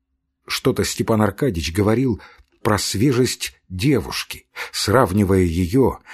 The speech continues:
с только что вылупленным свежим орешком. И что-то Весловский, смеясь своим заразительным смехом, повторял, вероятно, сказанные ему мужиком слова: «Ты своей как можно домогайся».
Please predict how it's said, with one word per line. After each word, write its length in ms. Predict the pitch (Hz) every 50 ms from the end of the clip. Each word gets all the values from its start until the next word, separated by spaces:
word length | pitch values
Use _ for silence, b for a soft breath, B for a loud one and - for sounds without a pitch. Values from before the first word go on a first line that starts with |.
| B B
с 200 | - - - -
только 340 | - 160 156 143 - 151 131
что 260 | - - - - 110
вылупленным 840 | 95 110 175 156 151 147 - 143 147 143 139 139 139 131 120 95 B B B
свежим 520 | B - - - 78 117 151 127 135 139 143
орешком. 560 | 139 135 127 98 - - _ - 71 - _ _ _ B B B B
И 80 | B 92
что-то 300 | - - - 160 156 170
Весловский, 720 | 165 185 180 - - 208 202 180 107 - - - - 90
смеясь 540 | 78 - - 131 139 160 160 175 139 85 -
своим 420 | - - - 90 104 131 156 127 101
заразительным 720 | 85 110 107 110 104 110 - - 123 120 113 107 104 98
смехом, 580 | 92 - - 156 180 160 - - 147 123 92 B B B B B B _
повторял, 680 | - 139 - - - 160 165 190 196 135 82 - - B B B B B B
вероятно, 680 | - 76 95 104 110 127 135 143 135 - - 131 127
сказанные 760 | 113 - - - - 156 151 110 110 120 113 113 110 113 107 101
ему 400 | 92 87 98 113 107 135 175 139
мужиком 500 | 104 104 92 101 104 - - 165 143 127
слова: 560 | - - 143 143 139 131 123 95 69 - B B B B B B B B _ _
«Ты 180 | 113 117 143
своей 580 | 139 - - 147 151 151 139 113 135 156 156 156
как 240 | 156 165 160 156 -
можно 480 | 180 190 190 143 107 87 - 143 156
домогайся». 760 | 143 170 160 170 190 185 208 180 117 - - - - - -